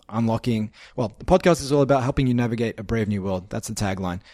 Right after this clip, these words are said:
because the world is fast changing outside our walls. You know, Moore's law, your, your listeners will be familiar with that.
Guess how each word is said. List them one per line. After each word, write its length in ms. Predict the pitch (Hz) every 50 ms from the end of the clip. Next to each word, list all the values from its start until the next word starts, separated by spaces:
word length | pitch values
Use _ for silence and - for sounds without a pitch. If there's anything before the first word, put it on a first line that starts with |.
| - _ _
because 220 | - 120 135 117
the 80 | 123 123
world 180 | 147 165 160
is 120 | 139 127 -
fast 280 | - 139 127 117 -
changing 300 | - 131 127 113 117 113
outside 320 | 110 107 107 - 117 107 107
our 80 | 107
walls. 360 | 101 101 101 101 104 107 101
You 60 | 107 110
know, 120 | 98 101
Moore's 320 | 95 104 110 110 117 104
law, 320 | 101 104 104 110 107 104 107
your, 260 | 113 101 98 80 117
your 120 | 123 110
listeners 380 | 110 104 - 113 110 107 98 101
will 80 | 104 107
be 140 | 107 110
familiar 420 | 98 - 104 101 104 107 104 104 104
with 220 | 98 101 92 -
that. 240 | - 107 101 101 -